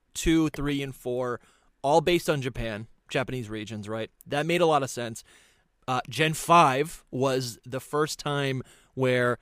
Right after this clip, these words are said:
a Pokemon region was based on a, like, a country or a s-, you know, somewhere outside of Japan. Um, and since then, we haven't really gone back. It wasn't really until a couple months ago, maybe a month ago, with, uh, the Gen nine D L C,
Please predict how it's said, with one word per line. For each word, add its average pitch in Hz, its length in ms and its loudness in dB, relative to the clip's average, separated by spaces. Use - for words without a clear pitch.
a 120 100 2
Pokemon 156 380 8
region 127 500 -4
was 123 680 -6
based 143 480 -6
on 127 460 -8
a, 123 140 -6
like, 117 140 -10
a 95 60 -16
country 127 560 -6
or 104 120 -4
a 98 40 -6
s-, - 200 -8
you 113 80 -12
know, 95 160 -10
somewhere 160 360 -2
outside 127 460 -6
of 101 80 -12
Japan. - 480 -16
Um, 110 240 -10
and 123 100 -8
since 247 320 2
then, 170 200 0
we 151 100 -2
haven't 156 240 -2
really 156 160 -4
gone 156 240 0
back. 175 360 0
It 139 60 0
wasn't 165 340 4
really 165 220 0
until 147 280 0
a 139 40 -2
couple 160 240 -2
months 185 240 -2
ago, 127 360 -4
maybe 135 240 -2
a 151 60 4
month 170 240 0
ago, 117 340 -4
with, 127 320 -2
uh, 120 200 -2
the 120 340 -4
Gen 139 280 -4
nine 139 320 -6
D 127 160 -6
L 120 140 -2
C, 110 320 -8